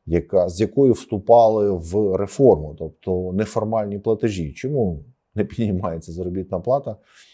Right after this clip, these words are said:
е, лікарям, які працюють, е, на вторинному і третинному рівні? Тому що передбачається, що вони зароблять, е, гроші, а, в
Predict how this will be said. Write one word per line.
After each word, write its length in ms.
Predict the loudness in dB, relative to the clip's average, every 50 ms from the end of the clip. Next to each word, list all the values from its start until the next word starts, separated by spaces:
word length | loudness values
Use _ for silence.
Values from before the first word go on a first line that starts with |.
| _ _ _ _ _ _
е, 280 | -2 0 2 2 2 2
лікарям, 500 | 0 0 0 2 2 2 0 -2 -4 -8
які 220 | -10 -8 -8 -8 -8
працюють, 920 | -8 -10 -12 -12 -8 -6 -2 -2 0 0 -2 -2 -6 -8 -12 -18 -16 -10 -8
е, 420 | -6 -4 -4 -4 -4 -6 -6 -8
на 500 | -8 -8 -6 -6 -6 -6 -6 -8 -8 -10
вторинному 640 | -14 -16 -4 -2 2 2 4 2 2 -2 -2 -4 -6
і 40 |
третинному 580 | -6 -6 -8 -4 -2 -2 -2 -2 -2 -6 -4 -4
рівні? 400 | -4 -4 -4 -6 -12 -18 -20 _ _ _ _ _ _ _ _ _
Тому 220 | _ -4 -2 -2 -2
що 160 | -2 -4 -2
передбачається, 760 | -2 -2 -2 0 -2 -4 -4 -2 -2 0 0 -2 -4 -8 -12
що 200 | -14 -8 -6 -4
вони 460 | -2 0 0 0 0 -2 -4 -4 -6 -8 -8
зароблять, 760 | 0 4 6 6 6 6 4 4 2 -2 -4 -8 _ _ -20
е, 180 | -18 -14 -12 -12 -12 -12 -14 -16 -10
гроші, 540 | 2 6 6 6 6 4 0 -6 -8 -8 -8 _ _ _ _ _ _ _ _ _ _ _ _ _ _
а, 80 | -2 0 2 2 2 0 -2 -2 -4 -4 -6 -6 -6 -6 -8 -8 -10 -10 -12 -12 -12 -14 -12 -2
в 140 | -2 0 0